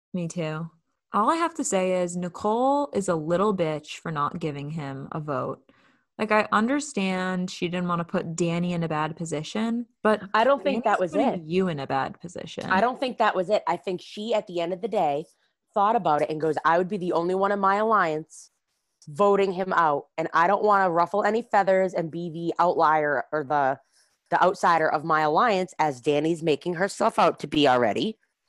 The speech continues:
Speaker 2: And I think she realized, "Even if Ian's gone, I still have people who have my back.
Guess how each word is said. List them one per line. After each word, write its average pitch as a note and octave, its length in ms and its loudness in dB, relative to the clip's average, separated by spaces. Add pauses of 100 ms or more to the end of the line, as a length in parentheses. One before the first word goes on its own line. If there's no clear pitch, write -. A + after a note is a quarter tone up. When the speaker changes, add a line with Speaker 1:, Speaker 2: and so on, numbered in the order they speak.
(280)
Speaker 2:
And F#3+ 120 2
I F3 80 4
think F3+ 200 -2
she A#3+ 160 -4
realized, E3+ 640 2 (480)
"Even A3 260 -2
if A#3 140 -2
Ian's G#3 280 -2
gone, E3+ 220 0
I D#3+ 60 0
still F3 240 0
have F3+ 160 -2
people E3+ 240 -4
who E3 160 -4
have D3+ 220 2
my D3 160 -2
back. B2+ 280 -6